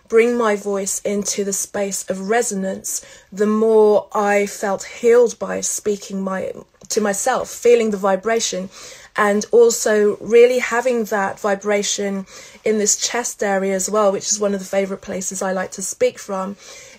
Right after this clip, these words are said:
is that it's, it's very comforting to me. And the first time I was able to feel my voice from that place, it, um, it was actually quite moving. It was a shock, actually, because it was bringing my voice from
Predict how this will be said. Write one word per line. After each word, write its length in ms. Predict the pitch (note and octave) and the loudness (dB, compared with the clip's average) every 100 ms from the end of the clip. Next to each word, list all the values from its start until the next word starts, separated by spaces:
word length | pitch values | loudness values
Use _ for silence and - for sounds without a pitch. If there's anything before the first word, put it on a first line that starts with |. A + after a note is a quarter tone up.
| - | 2
is 400 | A3 G#3+ G#3 - | 6 6 4 0
that 380 | G#3 G#3 - - | 2 2 0 -4
it's, 360 | G#3 G3 - - | -2 -2 -4 -4
it's 160 | G3+ | -4
very 240 | - B3+ C#4 | 0 0 0
comforting 600 | C4+ A#3+ A#3+ A3 - G3+ | -2 -6 -6 -6 -6 -6
to 120 | - | -4
me. 240 | G3+ G#3+ F#3+ | -4 -4 -4
And 120 | F#3+ | -6
the 60 | F#3+ | -10
first 440 | - C4 C4+ - | -2 2 2 0
time 320 | - A#3 G3+ | -6 -2 0
I 100 | G3 | 0
was 160 | F#3+ F#3+ | -2 -4
able 340 | G#3 G#3 G3+ | -4 -4 -6
to 180 | G3+ G#3 | -6 -8
feel 280 | - G#3 G3 | -6 -2 -2
my 180 | G3 F#3+ | 0 -2
voice 320 | F#3+ F#3+ - | -4 -6 -6
from 180 | G3+ F#3+ | -6 -8
that 220 | F#3+ - | -10 -10
place, 480 | - F#3+ G3 - - - - - _ | -6 -4 -4 -8 -12 -16 -20 -20 _
it, 400 | A3 G#3+ - - | 2 2 2 0
um, 540 | A3 G3+ G#3 G3+ G3+ G#3+ _ _ _ _ | 2 2 0 -2 -6 -10 _ _ _ _
it 120 | A#3+ | -2
was 120 | D4 E4+ | 0 -2
actually 280 | E4 - | -2 -4
quite 260 | B3 G#3 E3 | -4 -2 0
moving. 460 | G3+ B3 B3 F3+ G3+ | 2 2 2 -4 0
It 80 | A#3 | 0
was 120 | B3+ | 2
a 60 | A3 | 0
shock, 420 | - C#4+ D4+ - | 0 0 0 -4
actually, 480 | G3+ - G3 F#3 F#3 | -6 -6 -4 -4 -4
because 420 | G#3 G3+ G#3+ G3+ | -6 -4 -4 -4
it 140 | - | -4
was 120 | G3+ | -6
bringing 300 | - A3+ A3 | -2 0 2
my 160 | A3 G#3 | 2 0
voice 340 | G3+ A3 G#3 | 0 0 0
from 240 | - G#3+ | -2 -4